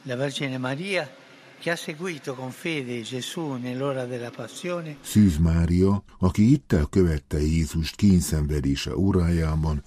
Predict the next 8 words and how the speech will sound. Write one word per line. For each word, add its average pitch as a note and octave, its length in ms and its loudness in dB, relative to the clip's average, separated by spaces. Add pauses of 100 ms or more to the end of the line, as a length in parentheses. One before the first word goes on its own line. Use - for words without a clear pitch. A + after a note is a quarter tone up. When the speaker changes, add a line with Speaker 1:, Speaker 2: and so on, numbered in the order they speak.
Speaker 2:
segítsen F#2 680 2
nekünk, F2+ 520 4 (160)
hogy F2+ 180 2
Jézus G#2+ 340 6
szeretetének D#2+ 1000 0
élő A2+ 500 6
vízfényei D2 840 0
legyünk. C2 560 -10